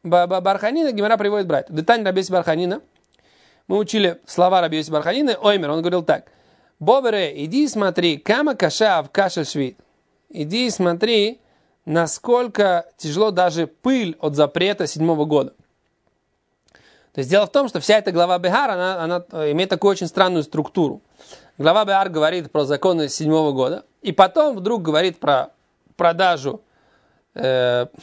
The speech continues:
э, движимого имущества, предметов, которые переходят, там, товары из руки в руки, потом продажу земель, обман, э, в продажах,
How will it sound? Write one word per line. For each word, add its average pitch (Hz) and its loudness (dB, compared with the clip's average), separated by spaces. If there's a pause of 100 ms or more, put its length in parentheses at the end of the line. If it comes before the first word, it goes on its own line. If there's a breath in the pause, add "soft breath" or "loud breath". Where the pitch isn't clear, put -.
(100)
э, 131 -4 (200)
движимого 165 0
имущества, 165 -2
предметов, 156 -2
которые 135 -4
переходят, 143 2
там, 190 -12
товары 143 2
из 131 -8
руки 139 -6
в 180 -4
руки, 277 -4 (320 soft breath)
потом 170 2
продажу 143 0
земель, 262 0 (220 soft breath)
обман, 254 0 (360)
э, 151 -2
в - -12
продажах, 156 0